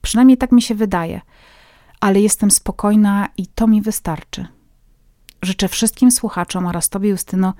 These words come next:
wewnętrznego spokoju w te święta.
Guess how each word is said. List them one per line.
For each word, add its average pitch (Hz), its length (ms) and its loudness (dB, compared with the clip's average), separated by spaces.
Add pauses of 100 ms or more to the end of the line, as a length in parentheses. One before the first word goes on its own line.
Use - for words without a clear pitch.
(540)
wewnętrznego 208 680 0
spokoju 170 460 -6
w - 60 -20
te 175 120 -6
święta. 165 540 -8